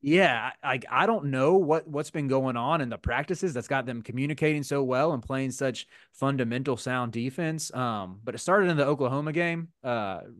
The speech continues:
right before Christmas, and it's continued throughout the start of conference play. And that, eh, as a Carolina fan, that's been by far the most encouraging thing to me. Like, we haven't had a,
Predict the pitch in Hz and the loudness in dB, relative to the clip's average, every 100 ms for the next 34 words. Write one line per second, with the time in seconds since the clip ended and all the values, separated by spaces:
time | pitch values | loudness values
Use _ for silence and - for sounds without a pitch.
0 | 117 117 123 120 127 139 120 143 156 208 | -8 -2 0 0 -4 -8 -6 -4 -4 -4
1 | 190 120 123 - 117 104 123 127 117 123 | -4 -4 -6 -6 -8 -6 -4 -4 -4 -2
2 | 117 107 123 110 107 113 110 107 - 127 | -2 -4 -6 -6 -6 -8 -8 -14 -6 -2
3 | 120 110 - - _ - 120 147 202 156 | -2 -4 -10 -20 _ -8 0 4 4 0
4 | 127 104 - 127 113 123 147 131 117 - | -10 -14 -14 -10 -8 0 2 2 -2 -2
5 | 131 135 156 135 113 101 - - 127 113 | -2 2 0 0 -2 -4 -6 0 0 2
6 | 113 113 113 120 107 107 107 104 98 104 | -4 -8 -10 -8 -6 -6 -10 -10 -10 -10
7 | 95 90 113 156 127 110 117 113 101 | -10 -10 -4 0 0 -2 -4 -4 -4